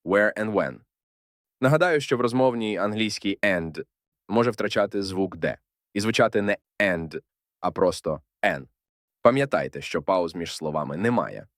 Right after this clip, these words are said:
Останній звук першого слова з'єднується з першим звуком наступного слова, і це змінює звучання всього словосполучення.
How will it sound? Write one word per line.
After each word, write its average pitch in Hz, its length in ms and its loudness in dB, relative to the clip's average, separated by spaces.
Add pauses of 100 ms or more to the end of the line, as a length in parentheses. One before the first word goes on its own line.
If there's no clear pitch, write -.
(380)
Останній 147 420 2
звук 120 240 -2
першого 82 460 0
слова 73 360 -4
з'єднується 85 540 -2
з 78 40 -12
першим 78 360 -2
звуком 78 340 -8
наступного 76 540 -8
слова, 170 400 0 (300)
і 110 100 -2
це 120 280 4
змінює 123 600 0
звучання 92 540 -2
всього 87 340 -2
словосполучення. 71 840 -8